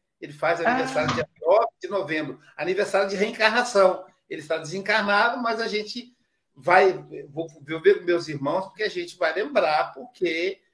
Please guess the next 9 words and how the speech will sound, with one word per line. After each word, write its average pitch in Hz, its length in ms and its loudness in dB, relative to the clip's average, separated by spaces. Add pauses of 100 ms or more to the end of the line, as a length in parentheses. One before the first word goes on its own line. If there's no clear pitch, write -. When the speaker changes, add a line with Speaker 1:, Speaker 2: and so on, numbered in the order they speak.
(280)
Speaker 1:
foi 190 200 2
uma, 165 300 -2
um 147 40 -4
momento 151 400 -4
histórico 175 480 -6
em 156 60 -6
nossas 139 480 -8
vidas, 110 380 -16
né? 147 240 -10